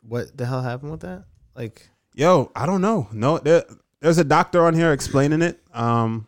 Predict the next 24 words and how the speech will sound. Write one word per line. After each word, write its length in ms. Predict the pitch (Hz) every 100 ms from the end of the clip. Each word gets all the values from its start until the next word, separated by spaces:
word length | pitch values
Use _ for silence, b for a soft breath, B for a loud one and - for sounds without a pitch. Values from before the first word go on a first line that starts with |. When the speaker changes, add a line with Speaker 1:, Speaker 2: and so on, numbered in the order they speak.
| _
Speaker 2:
I 100 | 107
can 120 | 117
pull 140 | 123 123
that 140 | 117
video 300 | 117 127 127
up 80 | 123
for 120 | -
y'all. 280 | 127 131 131 -
Uh, 180 | 104 101
for 160 | -
me, 300 | 110 127 131 b b b _ _ _ -
I, 200 | 135 170
this 180 | 139 175
is 40 |
how 120 | 156 135
I, 140 | 135 - -
I 120 | 160
figured 520 | - 170 151 147 135 - _
they 120 | 120
wrapped 260 | 120 123 131
his 120 | 120
hands 260 | 120 117 -
too 120 | 120
tight. 320 | 104 101 101